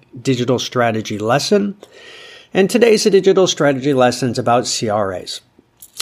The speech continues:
So with that, let me give you my standard disclaimer here, and then we'll go into the topic. Uh, nothing in this podcast or in my writing or website is investment advice. The numbers and information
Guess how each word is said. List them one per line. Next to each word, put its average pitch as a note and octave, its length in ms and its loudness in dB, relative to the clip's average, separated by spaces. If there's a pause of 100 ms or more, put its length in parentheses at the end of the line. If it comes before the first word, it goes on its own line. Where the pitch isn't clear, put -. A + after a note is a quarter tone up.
(120)
So A#2 320 0
with A2 260 -2
that, D3+ 300 2
let D3+ 120 -2
me C#3+ 160 0
give C#3 180 0
you C#3 100 2
my C3+ 200 2
standard C3+ 500 0
disclaimer C#3+ 560 0
here, D#3 340 0
and C3 320 -4
then B2+ 220 -2
we'll B2 120 -2
go B2 200 -2
into A#2+ 260 -6
the G#2+ 140 -6
topic. F#2 720 -10
Uh, A#2 200 -2
nothing C3+ 340 0
in C#3 80 2
this C3+ 120 0
podcast C3+ 540 -2
or C#3 60 -2
in C3 80 0
my C3 120 0
writing C3 360 0
or B2 80 -2
website B2+ 380 -2
is B2 100 -2
investment A#2 480 -4
advice. E3+ 380 2
The D3 100 -4
numbers C3+ 260 0
and C3+ 100 -2
information B2 680 -6